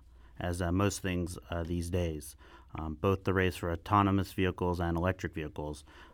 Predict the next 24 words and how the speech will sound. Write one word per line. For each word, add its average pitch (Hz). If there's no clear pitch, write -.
Um, 82
China 104
has 92
the 95
ability 92
to, 90
uh, 82
you 120
know, 92
to 87
roll 92
things 92
out 87
quickly, 87
and 87
we 95
have 85
a -
much 85
more 85
competitive 85
capitalist, 82
capitalist 92
system. 85